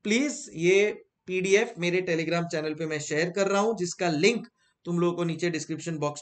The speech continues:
पे कमेंट्स पे मिल जाएगा, वहां से आप लोग प्लीज डाउनलोड कर लो।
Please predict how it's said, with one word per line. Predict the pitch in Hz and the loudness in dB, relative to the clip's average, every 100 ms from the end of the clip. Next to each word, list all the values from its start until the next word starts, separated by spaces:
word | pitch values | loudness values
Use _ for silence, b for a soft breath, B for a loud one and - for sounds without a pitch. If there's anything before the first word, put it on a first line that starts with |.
| - | -4
पे | 165 185 - _ | -2 -2 -8 _
कमेंट्स | 190 226 240 240 | 0 4 4 2
पे | - 170 - | 0 -2 0
मिल | 139 160 | -4 -2
जाएगा, | 180 214 208 277 B B _ | 2 4 4 0 B B _
वहां | - 151 180 196 | -4 0 2 0
से | 202 202 208 - - | 2 0 0 -8 -6
आप | 147 147 | -4 -2
लोग | 156 156 156 | -2 -2 -6
प्लीज | 180 202 196 | -6 -4 0
डाउनलोड | 196 190 202 196 | 0 2 0 0
कर | 185 | 0
लो। | 196 214 | 2 0